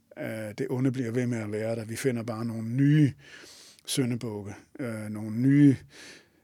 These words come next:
øh, øh, grupper at give skylden. Ja, det er jo rigtigt nok, men det er bare ikke så enkelt.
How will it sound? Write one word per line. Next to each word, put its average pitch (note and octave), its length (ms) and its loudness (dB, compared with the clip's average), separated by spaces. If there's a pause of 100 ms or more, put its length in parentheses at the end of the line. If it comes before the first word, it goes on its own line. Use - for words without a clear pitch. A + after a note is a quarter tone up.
(160)
øh, G2 460 -8 (1400)
øh, F#2+ 540 -10 (1080)
grupper G#2+ 500 -8
at G2+ 60 -14
give G#2 140 -10
skylden. G#2+ 460 -10 (1900)
Ja, A2 300 -2 (1800)
det - 120 -8
er C3 40 4
jo B2 160 2
rigtigt C3 240 0
nok, G#2+ 280 -8 (880)
men A#2 140 -4
det B2 120 2
er C#3 140 2
bare A#2 300 -4
ikke A#2 140 -8
så B2 80 -8
enkelt. A2 500 -10